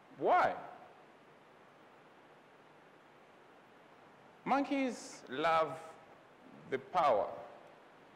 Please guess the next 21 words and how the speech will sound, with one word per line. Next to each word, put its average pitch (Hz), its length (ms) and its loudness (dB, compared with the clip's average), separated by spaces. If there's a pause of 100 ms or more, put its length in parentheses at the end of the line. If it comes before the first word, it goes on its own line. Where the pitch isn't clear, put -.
(340)
the 135 100 2
position, 135 680 -2 (540)
the 131 100 2
privilege 139 640 -2 (680)
that 139 160 2
they 135 120 2
get 117 420 0
from 117 300 -4
the 107 100 -4
trees. - 640 -10 (1800)
When 143 120 0
a 160 40 2
monkey 202 380 -2
is 165 120 -4
in 190 120 -2
a 160 80 0
tree, 170 440 -6 (800)
not 277 160 0
even 214 200 -2
a 139 80 0
lion 123 580 0